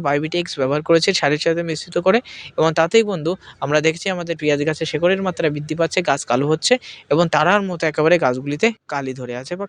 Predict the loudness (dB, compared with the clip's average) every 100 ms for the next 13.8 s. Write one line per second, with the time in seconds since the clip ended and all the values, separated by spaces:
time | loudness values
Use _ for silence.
0 | -4 -2 -2 -4 _ _ -2 0 2 0
1 | -4 -8 -10 0 2 4 2 2 0 -2
2 | 2 2 4 4 4 2 2 0 -4 -16
3 | -20 -2 2 4 4 0 -2 0 0 0
4 | 0 0 2 2 0 -4 -8 -8 -6 -6
5 | -6 -4 0 2 2 0 -6 -10 -4 2
6 | 4 4 2 0 2 2 2 -2 0 -2
7 | 0 0 0 -2 -8 -2 2 4 4 4
8 | 4 2 -2 0 2 2 0 -2 0 2
9 | 2 0 -6 -4 -2 -2 -2 -6 -18 -4
10 | 0 2 4 4 2 2 2 2 0 -4
11 | -6 -10 -18 -2 2 2 0 -6 -6 -4
12 | -2 -4 -4 -6 -2 0 4 2 0 -10
13 | -4 0 2 2 -2 0 2